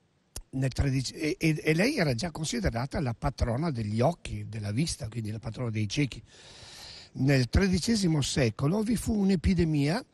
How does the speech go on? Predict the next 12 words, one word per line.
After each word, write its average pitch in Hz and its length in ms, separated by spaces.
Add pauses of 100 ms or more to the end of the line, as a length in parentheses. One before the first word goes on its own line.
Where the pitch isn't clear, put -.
(360)
molto 160 420
diffusa 175 560
nel 135 180
veronese, 123 760 (520)
eh, 123 500
che 185 140
colpiva 214 400
soprattutto 180 480
i 170 60
bambini 131 580 (140)
agli 170 240
occhi, 151 360